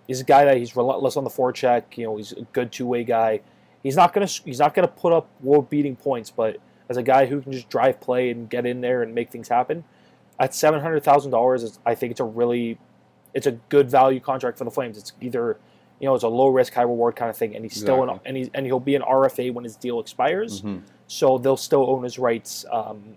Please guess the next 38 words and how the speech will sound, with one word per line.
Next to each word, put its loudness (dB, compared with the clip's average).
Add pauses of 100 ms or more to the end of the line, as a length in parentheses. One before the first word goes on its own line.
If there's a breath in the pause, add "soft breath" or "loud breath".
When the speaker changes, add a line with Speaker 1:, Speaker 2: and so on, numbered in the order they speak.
(120)
Speaker 1:
a -4
year -2
from -12
now. -20 (500 loud breath)
Uh, 8
Josh 2
Leivo, 2 (460)
they -4
picked -8
him 0
up -2
from -12
the -4
Canucks, -2
their -4
fourth 4
Canuck -4
that -8
they've -8
signed 0
this 0
Speaker 2:
<laughs> -6
Speaker 1:
offseason. -2
Speaker 2:
The -6
Calgary 2
Canucks. -6
Speaker 1:
The -8
Calgary 6
Canucks. -4
Uh, 4
Leivo, 4 (240)
this 0
is 0
a 2
guy 8
I've 2
actually -2
been -6